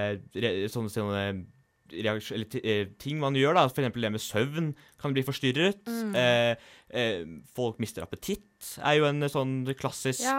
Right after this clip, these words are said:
Speaker 1: eh,
Speaker 3: noe
Speaker 1: kla-
Speaker 3: med at slutter du å spise, så får du gjerne andre ting, holdt jeg på å
Speaker 1: I
Speaker 3: si,
Speaker 1: tillegg,
Speaker 3: også,
Speaker 1: ikke sant?
Speaker 3: sånn at det
Speaker 1: Også
Speaker 3: forplanter seg.
Speaker 1: Så det forplanter seg, så det er jo en sånn, altså, du har jo en, eh, en, en, eh, sånn,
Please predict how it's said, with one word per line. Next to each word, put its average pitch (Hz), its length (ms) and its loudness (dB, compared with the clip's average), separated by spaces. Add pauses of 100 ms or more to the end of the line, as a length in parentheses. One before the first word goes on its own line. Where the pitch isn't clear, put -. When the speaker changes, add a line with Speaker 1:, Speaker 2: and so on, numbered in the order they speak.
Speaker 1:
eh, 254 180 6
Speaker 3:
noe 220 80 0
Speaker 1:
kla- 202 140 2
Speaker 3:
med 202 80 -4
at - 180 -14
slutter 202 400 -8
du 170 80 -4
å 180 80 -2
spise, 220 480 -4
så 196 240 0
får 190 200 -2
du 190 100 0
gjerne 185 240 2 (120)
andre 170 300 -2
ting, 180 240 0
holdt 196 220 2
jeg - 20 4
på 190 80 2
å - 0 -
Speaker 1:
I 151 80 2
Speaker 3:
si, 202 80 4
Speaker 1:
tillegg, 151 240 6
Speaker 3:
også, 247 160 6
Speaker 1:
ikke 139 160 -2
sant? 156 80 6
Speaker 3:
sånn 175 80 4
at 175 60 -6
det 175 160 4
Speaker 1:
Også - 100 -2
Speaker 3:
forplanter 185 380 -4
seg. 240 180 -4
Speaker 1:
Så 170 160 -2
det 170 80 -10
forplanter 131 400 -2
seg, 156 80 2
så 175 140 0
det - 40 -6
er 110 220 4
jo 147 140 4
en 208 100 -4
sånn, 147 240 0 (640)
altså, - 160 -10
du 160 100 -2 (140)
har 127 320 2
jo 147 140 4 (260)
en, 135 240 0 (220)
eh, 131 240 -2 (180)
en, 120 180 -4
en, 117 340 -2
eh, 117 360 -4 (400)
sånn, 117 160 -10